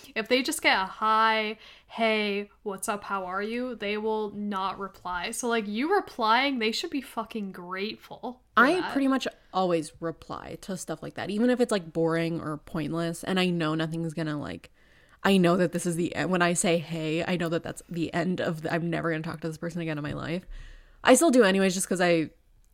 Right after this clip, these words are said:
Speaker 2: I don't know, I don't wanna be rude, <laughs> is honestly most of it.
Speaker 1: <laughs>
Speaker 2: Um,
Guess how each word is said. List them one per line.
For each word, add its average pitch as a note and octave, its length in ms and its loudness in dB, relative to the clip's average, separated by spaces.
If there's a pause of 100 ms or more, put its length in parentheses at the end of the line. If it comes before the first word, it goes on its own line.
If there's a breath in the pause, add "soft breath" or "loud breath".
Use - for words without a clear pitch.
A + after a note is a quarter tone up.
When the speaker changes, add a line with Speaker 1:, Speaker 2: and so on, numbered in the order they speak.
(120)
Speaker 2:
I G#3+ 80 0
don't A3+ 100 2
know, A3+ 180 4
I F3+ 80 2
don't F3+ 120 -4
wanna G#3 140 -2
be G#3+ 120 -2
rude, D#3+ 380 -2
<laughs> - 40 -12
is G3 160 4
honestly G#3 440 6
most E3+ 320 0
of G#3 100 -2
it. G#3 240 -2
Speaker 1:
<laughs> - 420 -12
Speaker 2:
Um, F3 600 -2